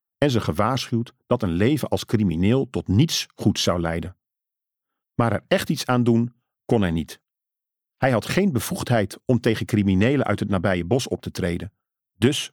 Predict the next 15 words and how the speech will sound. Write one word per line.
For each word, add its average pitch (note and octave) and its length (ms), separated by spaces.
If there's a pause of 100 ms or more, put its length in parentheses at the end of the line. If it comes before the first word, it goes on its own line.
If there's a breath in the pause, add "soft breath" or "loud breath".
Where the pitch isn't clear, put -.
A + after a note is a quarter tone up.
kon A#2+ 180
hij G#2 140
alleen F2+ 300
maar A2+ 100
adviezen B2+ 400
geven G2+ 480 (180)
en F2 180
daar F#2 260
lachten G2 300
de F#2+ 100
coyotes F#2+ 680
hem E2 260
vierkant B2+ 640
om F2 160
uit. - 340